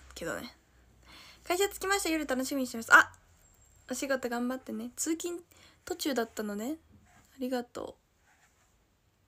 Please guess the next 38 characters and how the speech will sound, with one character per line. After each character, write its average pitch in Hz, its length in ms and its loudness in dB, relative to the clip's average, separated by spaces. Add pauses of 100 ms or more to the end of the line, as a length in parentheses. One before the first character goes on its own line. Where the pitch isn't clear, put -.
(1080)
う。 - 40 -18
捨 339 120 -2
て 311 40 0
星 277 220 -2
し 247 40 -6
た、 254 180 0
し - 140 -4
て 277 100 2
た 254 120 0
の 220 100 -4
に 214 100 -6
朝 254 220 -2
礼 262 100 4
長 254 200 -2
引 254 80 -4
い 247 80 -4
て 208 80 -8
二 208 120 -4
時 240 160 0
し 247 120 -8
か 226 80 -8
い - 20 -10
な 208 60 -14
い。 - 20 -8
<laughs> - 1400 -6
ま 392 260 10
た 415 200 6
捨 427 80 -2
て 403 80 4
星 403 240 2
し 339 40 -6
て 330 80 0
く 285 60 -4
れ 311 80 0
て 311 140 -4
ん 277 60 -4
の？ 226 80 4
あ 285 240 4